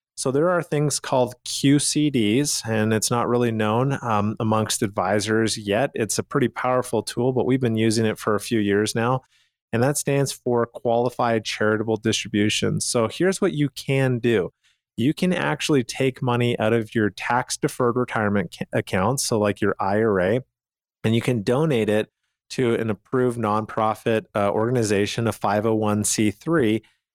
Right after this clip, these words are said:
And what happens is, is if you take that money, donate it directly to that, uh, charity,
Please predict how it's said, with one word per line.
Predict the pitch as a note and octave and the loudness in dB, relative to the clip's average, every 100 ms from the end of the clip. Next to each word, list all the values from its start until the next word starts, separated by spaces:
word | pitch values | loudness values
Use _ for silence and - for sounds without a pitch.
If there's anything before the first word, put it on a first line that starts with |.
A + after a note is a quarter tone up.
| _ B2 | _ -2
And | |
what | A#2+ C3+ | -2 0
happens | C#3 F3 D#3 C3+ C3 | -2 -2 -2 -2 -2
is, | D3+ C#3 A#2 | 0 0 -2
is | G#2+ | -2
if | A2+ - | -2 0
you | C3 | 0
take | - - D3 D3 B2 | 0 -2 0 0 -2
that | A2+ B2 D3 | -2 0 0
money, | B2+ C#3+ B2 G2 A2+ - _ _ _ - | -2 0 2 0 -2 -8 _ _ _ -6
donate | B2+ C3 D3 D3+ | -2 0 0 2
it | D3 C3 | 0 0
directly | A#2+ A#2+ B2 - A#2+ | 0 0 0 0 -2
to | - A#2 | -2 -2
that, | A#2 A2+ A2+ | 0 0 0
uh, | A#2 G#2+ | -2 -2
charity, | - - C3 C3+ A2 C#3 | -2 -2 0 2 2 0